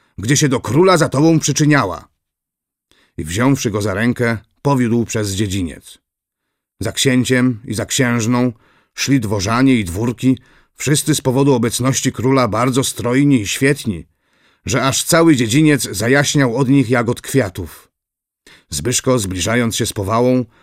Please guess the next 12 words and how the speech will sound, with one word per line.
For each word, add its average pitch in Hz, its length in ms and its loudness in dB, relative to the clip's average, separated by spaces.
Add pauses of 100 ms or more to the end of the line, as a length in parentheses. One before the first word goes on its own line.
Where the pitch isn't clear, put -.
(260)
przepatrywał 135 640 0
z 87 100 -6
dala 127 260 2
twarze, 127 540 0 (540)
czyli 139 240 2
nie 135 120 4
dojrzy 151 320 4
między 113 280 0
nimi 143 220 4
znajomych, 135 760 -2
i 117 100 -2
nagle 208 520 4